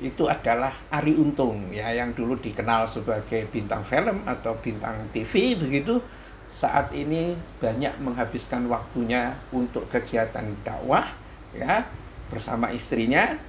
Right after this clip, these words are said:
juga punya YouTube yang bagus gitu, channel YouTube yang bagus, dan, eh, memberikan banyak support, ya, eh, dengan berbagai atau, eh, komunikasi dengan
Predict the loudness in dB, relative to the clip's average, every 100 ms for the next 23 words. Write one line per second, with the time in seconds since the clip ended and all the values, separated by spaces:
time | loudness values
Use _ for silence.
0 | -12 -6 0 0 0 -2 -2 0 0 0
1 | -2 -2 2 2 2 0 0 2 4 4
2 | 4 2 -2 2 4 2 -4 -6 -4 -4
3 | -2 -2 -4 -4 -2 -4 0 -2 2 0
4 | 0 -12 -16 -16 0 6 6 6 -4 -10
5 | -18 -20 -20 -18 -10 -6 -6 0 4 4
6 | 6 4 4 0 0 0 2 0 -2 -10
7 | -16 -12 -2 -2 0 -2 -2 -10 -10 -4
8 | 0 -2 -2 -12 -10 -6 -2 0 0 -2
9 | -2 0 4 4 0 -4 -12 -18 -4 -2
10 | 2 2 4 4 6 4 0 -8 -16 -8
11 | 0 4 4 4 -10 -4 0 0 -2 2
12 | 2 4 2 0 0 -2 0